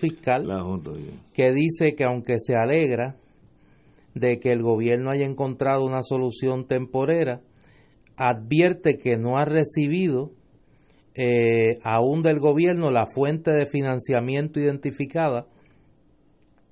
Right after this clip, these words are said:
Speaker 1: para otorgarle al Cuerpo de Bomberos es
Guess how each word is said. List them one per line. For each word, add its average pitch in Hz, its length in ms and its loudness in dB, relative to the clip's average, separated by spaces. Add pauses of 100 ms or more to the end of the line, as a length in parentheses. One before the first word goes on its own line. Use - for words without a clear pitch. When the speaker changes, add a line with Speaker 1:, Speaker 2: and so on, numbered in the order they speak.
(240)
Speaker 1:
para 135 280 4
otorgarle 127 800 0 (760)
al 120 520 2
Cuerpo 147 460 2
de 151 80 4
Bomberos 147 560 2
es 127 100 0